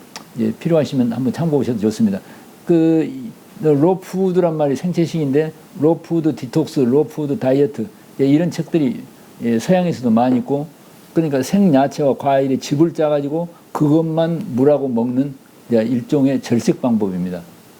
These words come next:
예, 이 두 가지에 대한, 예, 요법들이 이제 많이 있는데,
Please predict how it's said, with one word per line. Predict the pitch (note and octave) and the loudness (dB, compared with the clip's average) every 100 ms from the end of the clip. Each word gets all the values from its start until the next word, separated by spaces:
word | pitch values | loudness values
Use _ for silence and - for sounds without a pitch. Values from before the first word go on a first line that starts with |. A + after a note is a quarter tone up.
| - - - - - - - - | -20 -20 -20 -20 -20 -20 -18 -10
예, | |
이 | B2+ D#3+ E3+ - | -2 2 2 2
두 | - D#3+ | 0 2
가지에 | D#3 D#3+ D3 C#3+ | 4 2 0 0
대한, | B2+ C3+ C3 A2+ - - - | 0 0 0 -4 -12 -20 -16
예, | F#2 A2 A#2 B2 | -12 -10 -6 -2
요법들이 | C3+ D#3 - B2 D3 A#2 - - | 0 0 -2 -2 -2 -2 -10 -6
이제 | G#2+ - A2 | -6 -6 -6
많이 | G2 B2 B2 | 0 2 2
있는데, | G2+ A#2 G2+ F#2+ G#2 F2 | 2 2 0 0 -2 -4